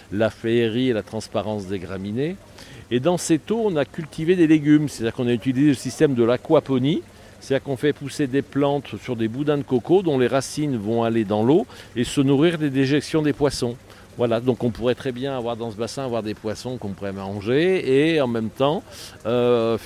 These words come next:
cultiver des légumes, euh, cultiver des légumes sur l'eau. Voilà. Après, si on s'éloigne un peu, on a installé des grandes structures en treillis soudés, en fer à béton. Et, euh, on voit qu'avec ces structures,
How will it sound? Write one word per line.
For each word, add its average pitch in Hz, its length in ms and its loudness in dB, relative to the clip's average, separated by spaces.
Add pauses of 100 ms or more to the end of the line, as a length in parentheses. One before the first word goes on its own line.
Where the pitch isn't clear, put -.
cultiver 135 480 -2
des 120 120 0
légumes, 120 460 -2
euh, 113 560 2 (100)
cultiver 120 440 -8
des 120 120 -4
légumes 117 380 -2
sur 127 240 -2
l'eau. 104 160 2 (640)
Voilà. 98 320 0
Après, 160 320 2
si - 120 -2
on 143 140 2
s'éloigne 123 880 -2
un 117 60 -2
peu, 185 280 6
on 151 240 2
a 131 100 0
installé 143 380 0
des 147 120 -2
grandes 143 240 -4
structures 135 760 -4
en 101 960 -6
treillis 143 300 -4
soudés, 123 400 -4
en 139 80 -4
fer 131 220 -8
à 127 80 -4
béton. 107 340 -6 (100)
Et, 143 500 -2
euh, 113 440 0
on 131 140 -2
voit 156 180 2
qu'avec 139 320 -2
ces - 160 -6
structures, 170 840 -4